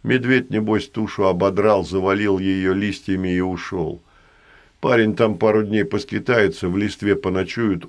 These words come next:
ума наберется, комариков покормит, а потом я его вытащу", недовольно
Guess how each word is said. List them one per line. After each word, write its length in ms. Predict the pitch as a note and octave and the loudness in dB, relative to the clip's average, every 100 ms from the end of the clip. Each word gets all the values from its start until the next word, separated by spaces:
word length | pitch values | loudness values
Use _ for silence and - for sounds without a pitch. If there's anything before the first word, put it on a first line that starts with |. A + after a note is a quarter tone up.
| - | -4
ума 340 | A#2+ A2+ F#2+ | 0 2 2
наберется, 580 | E2 E2 G2 A#2+ A2+ - | 0 0 0 0 -2 -4
комариков 580 | - F#2 F#2 F2+ - - - | -4 0 0 0 -4 -14 -4
покормит, 580 | G2 G2 A#2+ F#2+ E2+ - - - _ _ _ _ _ _ | -4 0 0 0 -2 -6 -20 -20 _ _ _ _ _ _
а 160 | - - | -8 -4
потом 440 | F2+ E2+ G2 F#2 | -4 -2 -2 0
я 200 | F2 E2+ | 2 2
его 240 | E2+ D#2+ | 2 0
вытащу", 720 | D#2 D#2 E2 - - - - - _ _ _ _ _ _ _ | -2 -2 -4 -4 -10 -12 -14 -18 _ _ _ _ _ _ _
недовольно 760 | F2 F#2 F#2 F2 F2+ F#2+ F2 | -4 -2 0 2 2 0 -2